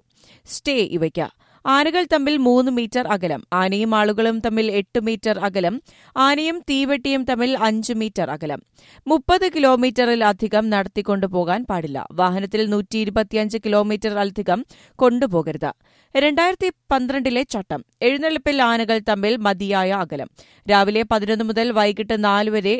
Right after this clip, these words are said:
എഴുന്നള്ളിക്കരുത്. ആചാരാനുഷ്ഠാനങ്ങളുള്ള ക്ഷേത്രങ്ങൾക്ക് ഇളവുമുണ്ട്. രാത്രി പത്തിന് ശേഷവും ആനയെ വാഹനത്തിൽ കൊണ്ടുപോകാം. നൂറ്റി ഇരുപത്തിയഞ്ച് കിലോമീറ്ററിൽ കൂടുതൽ യാത്രയ്ക്ക് വിലക്കുണ്ടായിരുന്നില്ല.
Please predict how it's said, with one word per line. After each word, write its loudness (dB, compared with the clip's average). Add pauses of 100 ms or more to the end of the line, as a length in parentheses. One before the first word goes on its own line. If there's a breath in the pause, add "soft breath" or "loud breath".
എഴുന്നള്ളിക്കരുത്. -4 (460 soft breath)
ആചാരാനുഷ്ഠാനങ്ങളുള്ള 2
ക്ഷേത്രങ്ങൾക്ക് -4 (100)
ഇളവുമുണ്ട്. -4 (480 soft breath)
രാത്രി 2
പത്തിന് -2
ശേഷവും -2
ആനയെ 2
വാഹനത്തിൽ 0
കൊണ്ടുപോകാം. -4 (180)
നൂറ്റി 2
ഇരുപത്തിയഞ്ച് 0
കിലോമീറ്ററിൽ 0
കൂടുതൽ 0
യാത്രയ്ക്ക് 0 (100)
വിലക്കുണ്ടായിരുന്നില്ല. -4